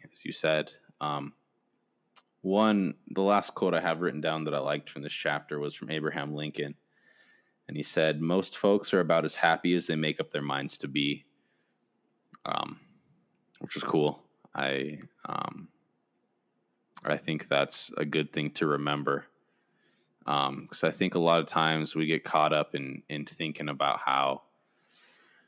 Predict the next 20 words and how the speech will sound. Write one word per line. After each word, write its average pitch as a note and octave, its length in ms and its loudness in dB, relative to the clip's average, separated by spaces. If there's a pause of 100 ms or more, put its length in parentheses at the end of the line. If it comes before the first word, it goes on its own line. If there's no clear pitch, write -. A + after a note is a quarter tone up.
(300)
we'll G2 160 6
be F2+ 140 4
happy F2 400 4
once E2 280 0
we're F2 80 0
done D#2 240 0
with D2+ 100 -4
school, E2 640 4 (160)
or D2 120 -2
once D2 300 -4
this - 160 -8
test - 400 0
is D2+ 120 -4
over, D2 560 0 (380)
or C#2 240 -4
once D2 680 -6 (140)
we D2 140 -6
get D2 160 -2
married. D2 640 0 (400)
Um, C2 400 -6